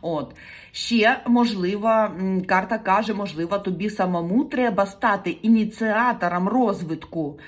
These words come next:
о, розриву, ну, <laughs> розвитку подій, да, я хотіла сказати, і прибрати з життя свій, е, свого, зі свого життя мотлох.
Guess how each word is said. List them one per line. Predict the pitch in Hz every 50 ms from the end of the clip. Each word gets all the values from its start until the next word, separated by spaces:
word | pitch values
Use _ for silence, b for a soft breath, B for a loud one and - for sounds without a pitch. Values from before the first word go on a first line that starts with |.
| B B
о, | 180 196 190 180 185
розриву, | 208 233 254 202 254 254 269 269 240 202 180 165 156 147 135 - - - - _ - -
ну, | 220 226 220 196 180 - 254 233 226 202 233 214 233
<laughs> | 262 - - 254 - -
розвитку | 208 226 254 262 247 208 214 233 - - 240 196 -
подій, | 233 226 196 170 202 226 196 165
да, | 147 165 170 202
я | 214 214 220
хотіла | 214 190 - - 175 175 175 175
сказати, | 180 - - 190 185 185 175 165 160 - - 185 B B B B B 277 B
і | - 240
прибрати | - - 226 233 202 185 214 220 196 190 - 190 180
з | 180
життя | 185 220 233 - - 269 190 202
свій, | - - 196 208 208 208 214 220 -
е, | 160 160 160 160 160 160 160
свого, | 160 - 196 208 208 208 208 185 170 165
зі | 175 185 196 208
свого | - 233 247 254 233 220
життя | 233 196 233 233 - 254 240 240
мотлох. | 226 240 294 233 180 - - 151 139 127 - - -